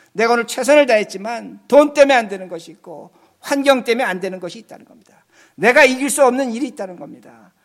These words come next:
잠자다가도 벌떡벌떡 일어나는 일이 있다는 겁니다. 내 마음을, 내 삶을 다스리지 못합니다. 그러기에 우리의 갈대상이 어떻게 됩니까? 흘러가다가 물에 가라앉는다고 생각합니다.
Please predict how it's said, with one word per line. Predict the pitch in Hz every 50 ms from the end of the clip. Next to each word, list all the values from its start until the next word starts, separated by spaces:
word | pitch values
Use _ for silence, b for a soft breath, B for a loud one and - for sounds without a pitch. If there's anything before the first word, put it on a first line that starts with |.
| _ _ _ -
잠자다가도 | - 214 233 277 294 285 285 269 262 247 247 233 208 208 202 196 254 247
벌떡벌떡 | - 254 302 - - 302 285 294 285 254 269 277 254
일어나는 | 240 226 226 214 208 214 214 202
일이 | 202 208
있다는 | 208 208 - 170 139 -
겁니다. | - - - - _ _ _ _ _ _ _ _ _ _ _ _
내 | - 180 233 285 302
마음을, | 285 269 240 214 196 185 190 214 226 208 139 139
내 | 175 214 233
삶을 | 233 - 202 196 208 240 240
다스리지 | - 151 156 - - 160 165 208
못합니다. | 208 139 - _ _ 98 _ _ _ _ _ _ _ _ _ _ _ _ _ _ _ _ _ _ _ _ _ _ _ _ _ _ _ _ _ _ _ _ _
그러기에 | - 202 214 202 208 214
우리의 | 202 196 202 202 202 196 185 185
갈대상이 | 175 175 170 175 190 170 175 175 175
어떻게 | 170 165 165 - 170
됩니까? | 143 123 - - _ _ _ _ _ _ _ _ _ _ _ _ _ _ _ _ _ _ _ _
흘러가다가 | _ - 302 359 311 311 277 247 208 190 196 208 254 269 311 _ _ _ _ _ _ _ _ _ _ _ _ _ _ _ _ _ _ _ _ _ _
물에 | 165 165 180 196 185
가라앉는다고 | - - 170 175 160 165 165 156 147 147 151 - - 143 160 185
생각합니다. | - - - _ _ _ _ _ _ _